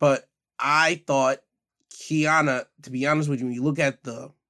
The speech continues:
floor plan, when you look at the blueprint for this matchup with these four or five ladies,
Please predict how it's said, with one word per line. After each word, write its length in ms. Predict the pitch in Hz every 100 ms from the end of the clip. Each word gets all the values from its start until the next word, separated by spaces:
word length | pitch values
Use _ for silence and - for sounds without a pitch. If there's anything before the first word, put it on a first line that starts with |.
| _
floor 380 | - 156 170 175
plan, 400 | - 135 120 117
when 100 | 113
you 60 | 123
look 180 | 139
at 140 | 147 139
the 60 |
blueprint 640 | 113 139 165 147 131 117 -
for 240 | 147 139
this 140 | 135
matchup 320 | 131 131 127 117
with 100 | 113
these 200 | 127 -
four 200 | - 127
or 40 |
five 260 | - 127 123
ladies, 380 | 160 127 -